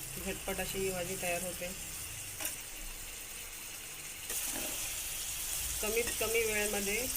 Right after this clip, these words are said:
होणारी ही भाजी आहे, चपातीसोबत अत्यंत उत्कृष्ट लागते.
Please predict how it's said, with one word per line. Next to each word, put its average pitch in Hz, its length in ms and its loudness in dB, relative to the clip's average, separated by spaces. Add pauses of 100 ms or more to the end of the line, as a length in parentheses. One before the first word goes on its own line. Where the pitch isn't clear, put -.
(120)
होणारी 196 320 4
ही 208 60 6
भाजी 190 300 2
आहे, 196 100 4
चपातीसोबत 202 640 2 (760)
अत्यंत 208 400 2 (220)
उत्कृष्ट 202 340 2
लागते. 180 340 0